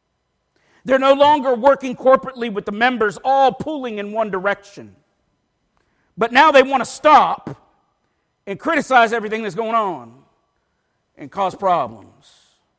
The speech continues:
They become about one issue. And you know what the problem is with that one issue? Ninety-nine point nine nine percent of the time, it has zero eternal value.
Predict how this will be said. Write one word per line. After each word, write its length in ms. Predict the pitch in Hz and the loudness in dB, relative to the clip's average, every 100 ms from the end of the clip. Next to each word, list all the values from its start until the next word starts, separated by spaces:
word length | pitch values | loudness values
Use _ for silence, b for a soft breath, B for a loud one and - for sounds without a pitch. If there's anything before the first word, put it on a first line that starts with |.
| _ _ _ _ _ _ _ _ _ _ _ _ _ _ _ _ _ _ _ _ _ _ _ - | _ _ _ _ _ _ _ _ _ _ _ _ _ _ _ _ _ _ _ _ _ _ _ -8
They 120 | 185 | -6
become 720 | 180 185 220 208 180 151 127 - | -6 -8 -4 -4 -6 -12 -18 -10
about 300 | 156 190 190 | 2 2 2
one 200 | 214 214 | -4 -4
issue. 440 | 226 - 196 113 _ _ _ _ _ _ _ - | -4 -8 -14 -16 _ _ _ _ _ _ _ -18
And 80 | 165 | -10
you 80 | |
know 60 | 196 | -6
what 100 | 208 | -6
the 60 | - | -4
problem 320 | 214 214 226 | -2 -2 -4
is 120 | 226 | -8
with 100 | 196 | -2
that 160 | 226 226 | 0 0
one 140 | 226 | -4
issue? 420 | 233 226 247 247 240 _ _ _ _ _ _ _ | -6 -8 -12 -14 -16 _ _ _ _ _ _ _
Ninety-nine 720 | 156 220 262 254 226 247 254 | -4 0 0 -2 -2 0 0
point 260 | - 220 220 | -2 -8 -4
nine 240 | 226 254 | -2 -2
nine 200 | 247 247 | -2 -4
percent 380 | 226 220 277 285 | -4 -8 -4 -4
of 80 | 269 | -4
the 80 | 254 | -4
time, 500 | - 311 262 165 - _ _ _ _ _ - | 4 6 6 2 -10 _ _ _ _ _ -10
it 160 | 175 | -8
has 320 | 190 202 190 - | -4 -2 -4 -8
zero 800 | 147 139 156 277 277 190 175 160 180 | -18 -14 -6 -4 -4 -4 -4 -6 -10
eternal 400 | 170 180 180 170 | -16 -12 -10 -6
value. 360 | 175 151 123 | -4 -4 -8